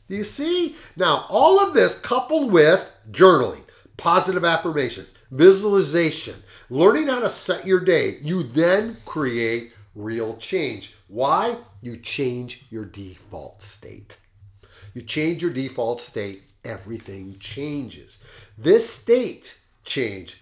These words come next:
causes a higher frequency, and this brings in higher energy circumstances into your life and a closeness to God that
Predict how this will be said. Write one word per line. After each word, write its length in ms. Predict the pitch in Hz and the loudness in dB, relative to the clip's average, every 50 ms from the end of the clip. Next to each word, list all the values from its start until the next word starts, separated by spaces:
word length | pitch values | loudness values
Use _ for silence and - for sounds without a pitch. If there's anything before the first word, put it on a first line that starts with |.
| _ _ | _ _
causes 680 | - - - 131 139 151 156 - 185 185 - - - - | -16 -8 -4 0 2 2 2 4 2 0 0 -4 -8 -6
a 100 | - 147 | -6 -6
higher 500 | 139 - - - 123 123 135 143 165 190 | -6 -6 -8 -4 0 0 2 4 4 2
frequency, 840 | 190 - - 143 123 - - 110 107 101 - - - 101 98 98 - - - - - _ | 2 2 -2 -4 -4 -4 -6 -10 -10 -10 -10 -12 -12 -12 -14 -14 -16 -20 -20 -20 -20 _
and 240 | - 127 120 107 92 | -10 -10 -10 -10 -6
this 240 | 98 131 151 151 - | -2 -2 -2 -2 -4
brings 400 | - - 165 170 175 165 139 120 | -8 -6 -4 -4 -2 -4 -4 -4
in 240 | 143 143 143 139 - - - | -4 -4 -4 -4 -6 -16 -20
higher 680 | _ - - - - 139 147 165 185 196 202 185 - - - | _ -18 -16 -6 0 2 4 6 6 6 4 4 -2 -10 -4
energy 760 | - 170 185 190 196 202 202 156 131 170 196 202 202 185 - _ | 0 2 4 4 4 2 2 -4 -6 -6 -6 -6 -6 -10 -14 _
circumstances 1300 | _ - - - - - 285 320 - - 208 170 - - - 180 175 175 170 175 - 185 170 - - - - - - | _ -12 -10 -8 -2 0 0 0 0 -2 -4 -4 -4 -6 -2 0 0 0 0 -2 -4 -6 -6 -6 -12 -18 -20 -20 -12
into 320 | - 135 143 135 - 180 | -12 -12 -12 -10 -10 -4
your 140 | 185 190 180 | -2 -2 -2
life 640 | 156 135 117 117 120 117 117 - - - - - _ _ _ | -2 -2 -2 -2 -2 -4 -6 -10 -20 -20 -20 -20 _ _ _
and 300 | - 160 170 165 160 156 - | -2 2 2 2 0 0 -2
a 100 | 156 151 | -4 -4
closeness 1120 | 151 - - - - 156 185 208 233 262 240 - - 214 226 262 269 269 - - - - _ | -4 -6 -16 -14 -6 0 2 4 4 2 2 -4 -8 -8 -8 -8 -6 -6 -6 -6 -10 -10 _
to 140 | - 208 | -10 -10
God 760 | 160 120 95 - 143 156 160 175 190 196 202 202 214 196 185 - - - - _ _ | -10 -10 -8 -2 0 2 4 4 4 4 2 0 -4 -6 -8 -14 -18 -20 -20 _ _
that 360 | 131 139 135 120 - - - | -4 -2 -2 -2 -4 -8 -20